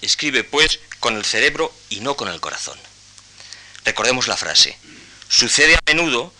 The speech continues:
que sus escritos están en oposición con su carácter, y un hombre grave, metódico, severo y de buenas costumbres se complace en pintarnos las escenas más bulliciosas, más cómicas o más desordenadas.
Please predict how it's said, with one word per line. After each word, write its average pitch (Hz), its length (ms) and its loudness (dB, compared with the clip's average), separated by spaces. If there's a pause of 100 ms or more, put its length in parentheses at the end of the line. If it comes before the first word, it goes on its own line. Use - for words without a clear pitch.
(260)
que 120 100 0
sus 120 200 4
escritos 156 500 0
están 151 260 2
en 151 120 -2
oposición 131 500 -4
con 131 160 -4
su 113 140 0
carácter, - 420 -6 (720)
y 104 140 0
un 131 80 2
hombre 139 260 0
grave, 98 460 2
metódico, 95 720 -4
severo 117 400 4
y - 20 -4
de 90 80 -8
buenas 104 240 -2
costumbres 175 560 -4 (240)
se - 220 0
complace 110 480 0
en 117 80 -2
pintarnos 139 500 -2
las 110 160 0
escenas 110 380 0
más 135 200 -2
bulliciosas, 135 600 -2
más 113 200 0
cómicas 151 460 -4
o 101 60 -6
más 110 160 -4
desordenadas. 76 720 -6